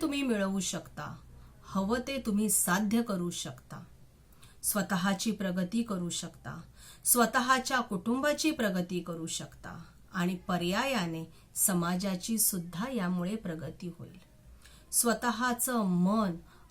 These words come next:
असं गुणांनी भरून ठेवायचं की ज्यामुळे आपल्या प्रगतीला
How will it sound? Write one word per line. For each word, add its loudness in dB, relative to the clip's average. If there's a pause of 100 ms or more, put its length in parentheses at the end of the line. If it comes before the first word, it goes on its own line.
असं 6
गुणांनी 2
भरून 4
ठेवायचं -2 (500)
की -2
ज्यामुळे 2 (360)
आपल्या 2
प्रगतीला -2